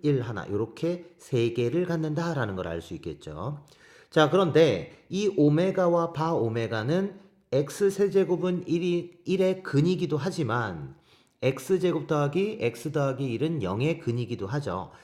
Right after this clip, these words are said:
그래서 우리는 다음과 같은 내용을 잡아줄 수 있어요. x 세제곱은 일의 근이니까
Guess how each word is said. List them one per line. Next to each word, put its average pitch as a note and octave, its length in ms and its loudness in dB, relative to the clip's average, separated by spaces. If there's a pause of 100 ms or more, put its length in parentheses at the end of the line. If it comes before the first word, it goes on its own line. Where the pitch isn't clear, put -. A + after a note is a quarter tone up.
(140)
그래서 E3+ 300 2
우리는 B2 340 0
다음과 C#3+ 420 -2
같은 B2+ 280 -4
내용을 G2+ 300 -4
잡아줄 F#2+ 400 -6
수 - 120 -14
있어요. F2+ 520 -8 (440)
x D3 280 0
세제곱은 F#3+ 480 2
일의 D#3 220 2
근이니까 B2+ 720 -4